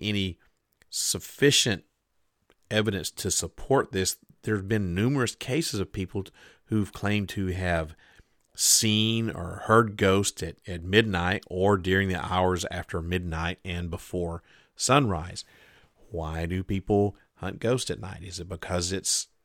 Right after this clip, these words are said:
God, and I hate to say hunt ghosts. I hate that, you all know I hate that term, ghost hunting. Why do people who are into paranormal investigations, why do they investigate at night? Is it because it's more scary?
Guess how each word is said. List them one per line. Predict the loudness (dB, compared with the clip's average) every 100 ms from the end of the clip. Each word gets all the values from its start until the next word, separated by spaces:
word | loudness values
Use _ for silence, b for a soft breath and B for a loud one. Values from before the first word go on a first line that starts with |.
| _
God, | -10 -6 -6
and | -6
I |
hate | -8 -8 -8
to | -4
say | -4 -4 -6 -12 _ _ -20
hunt | -10 -10 -10
ghosts. | -14 -12 -14 -14 _ _ _ _ _ -14
I | -8
hate | -6 -6
that, | -8 -6
you | -4 -2
all | 0
know | 0 -2
I | -2
hate | -6
that | -8 -10
term, | -8 -8 -8 -10
ghost | -10 -10 -10
hunting. | -12 -14 B B B B
Why | -2 0 0
do | 0 -4 -6 _ _ _ _ _ _ _ _
people | -12 -6 -2 -2 -4 _ _ _ _ _ _
who | -6
are | -6
into | -4 -6
paranormal | -4 -4 -4 -4 -4 -6 -8 -8
investigations, | -12 -10 -12 -12 -14 -12 -12 -12 -14 -20 B B _ -4
why | 0 2 0
do | 0 -2
they | 0 -2 -2 -6
investigate | -8 -10 -4 0 2 0 -6 -6 -6 -6 -10 -16 _ _ -12
at | -10 -8
night? | -10 -10 -10
Is | -8
it | -8
because | -8 -6 -6
it's | -6 -8
more | -10 -8
scary? | -8 -6 -8 -8 -6 -8